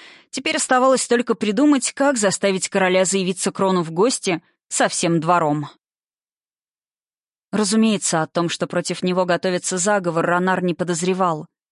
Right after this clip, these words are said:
Он сейчас углублённо изучал дневник деда. Открыл для себя много нового. Оказывается, у знаменитого Дерриза тоже было не всё радужно.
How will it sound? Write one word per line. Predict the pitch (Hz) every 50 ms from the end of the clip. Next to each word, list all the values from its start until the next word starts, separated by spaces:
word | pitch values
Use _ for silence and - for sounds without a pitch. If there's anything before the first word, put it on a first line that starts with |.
| _ _ -
Он | 285 302
сейчас | - - 269 - - 285 262 - -
углублённо | 262 226 226 240 226 214 240 269 277 269 269 262
изучал | 226 208 240 - - 240 247 233
дневник | 226 240 233 226 240 247 220 214
деда. | 185 180 190 175 165 151 156 147 - _ _ _ _ _ _
Открыл | - 185 180 - - - 254 269 294 302
для | 277 269 285
себя | 277 - 285 254 302
много | 277 277 269 269 254 294
нового. | 294 277 226 233 269 269 220 175 156 - _ _ _ _ _ _ _ _
Оказывается, | - 170 - 185 180 160 180 180 180 - - 196
у | 185
знаменитого | 175 175 190 190 190 196 208 - 196 185 190
Дерриза | 175 196 208 220 214 180 170 190 190
тоже | - - 190 220 208 226 196
было | 170 175 175
не | 165 170 170
всё | - - 208 202
радужно. | 185 180 175 170 170 160 165 165 160 170